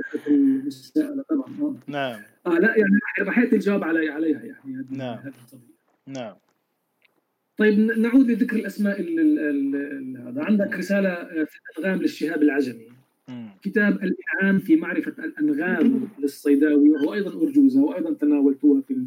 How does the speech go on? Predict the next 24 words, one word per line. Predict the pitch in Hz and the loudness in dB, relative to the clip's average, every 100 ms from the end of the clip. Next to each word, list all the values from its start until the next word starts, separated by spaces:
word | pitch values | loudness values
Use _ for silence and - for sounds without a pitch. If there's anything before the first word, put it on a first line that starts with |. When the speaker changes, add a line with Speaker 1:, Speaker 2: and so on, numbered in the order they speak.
| 123 | -10
Speaker 1:
في | 131 - _ _ _ _ - | -16 -18 _ _ _ _ -12
Speaker 2:
نعم. | - | -12
Speaker 1:
حلقة | - | -14
الأراجيز. | - - 254 240 247 262 262 - _ - | -14 -14 -14 -14 -10 -10 -10 -12 _ -16
Speaker 2:
نعم. | 127 110 92 _ - | -12 -12 -14 _ -2
Speaker 1:
آه، | 160 151 156 - - - | 2 4 4 0 -2 -6
روضة | - | -2
المستهام | - 330 - - 160 175 175 | 0 0 -4 -4 -4 -4 -8
في | - 151 | 0 2
علم | 165 190 | 4 0
الأنغام | - 156 147 160 165 156 | 0 0 0 0 2 4
لجمال | 143 151 - | 4 4 4
الدين | - 277 320 | 4 2 -2
حسن | - 285 311 - | -4 -6 -2 -2
بن | 294 | -4
أحمد، | - 220 156 247 190 _ _ _ _ _ _ _ - | -2 0 2 0 -6 _ _ _ _ _ _ _ -4
آه، | 147 143 139 | 0 4 6
وأرجوزة | 135 147 156 151 208 190 | 6 6 4 4 4 4
في | - | 0
الأنغام | - 156 156 175 170 151 | 0 0 0 -2 2 2
لناصر | 151 170 - | 2 0 -6
الدين | 147 160 156 | 0 2 4
بن | 143 | 4
العجمي، | 135 180 165 165 170 | 2 0 0 0 0